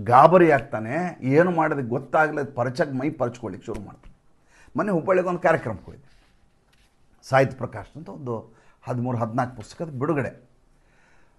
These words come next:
ಹೋದೆ, ಹೋಗಲ್ಲ ಯೂಶುವಲಿ ನಾ ಕಾರ್ಯಕ್ರಮಕ್ಕೆ ಇತ್ತೀಚಿನ ದಿವಸದಲ್ಲಿ ಹೋಗಲ್ಲ. ಯಾಕಂದರೆ ಈ ಒಂದು ಕಾರ್ಯಕ್ರಮಕ್ಕೆ ಹೋದ್ರೆ ಎರಡು ದಿವಸ ಬೇಕು. ನಾನು, ಆ, ಇಡೀ ರಾತ್ರಿ ಎಲ್ಲ ಜರ್ನಿ ಮಾಡಬೇಕು, ಬೆಳಗ್ಗೆಯಿಂದ ಸಂಜೆವರೆಗೂ ವಿಡಿಯೋ ಮಾಡಿರ್ತೀನಿ,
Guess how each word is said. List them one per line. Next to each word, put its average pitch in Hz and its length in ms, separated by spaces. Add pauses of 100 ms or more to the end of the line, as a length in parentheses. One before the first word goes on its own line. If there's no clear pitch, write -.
(420)
ಹೋದೆ, 196 680 (480)
ಹೋಗಲ್ಲ 170 360
ಯೂಶುವಲಿ 143 480
ನಾ 139 120
ಕಾರ್ಯಕ್ರಮಕ್ಕೆ 127 640
ಇತ್ತೀಚಿನ 120 440
ದಿವಸದಲ್ಲಿ 113 360
ಹೋಗಲ್ಲ. 117 240
ಯಾಕಂದರೆ 123 320
ಈ 120 40
ಒಂದು 120 280
ಕಾರ್ಯಕ್ರಮಕ್ಕೆ 127 500
ಹೋದ್ರೆ 143 200
ಎರಡು 127 220
ದಿವಸ 123 220
ಬೇಕು. 101 320
ನಾನು, 110 480 (440)
ಆ, 98 80
ಇಡೀ 113 280
ರಾತ್ರಿ 120 340
ಎಲ್ಲ 117 160
ಜರ್ನಿ 117 360
ಮಾಡಬೇಕು, 107 560
ಬೆಳಗ್ಗೆಯಿಂದ 107 420
ಸಂಜೆವರೆಗೂ 107 640
ವಿಡಿಯೋ 113 180
ಮಾಡಿರ್ತೀನಿ, 101 680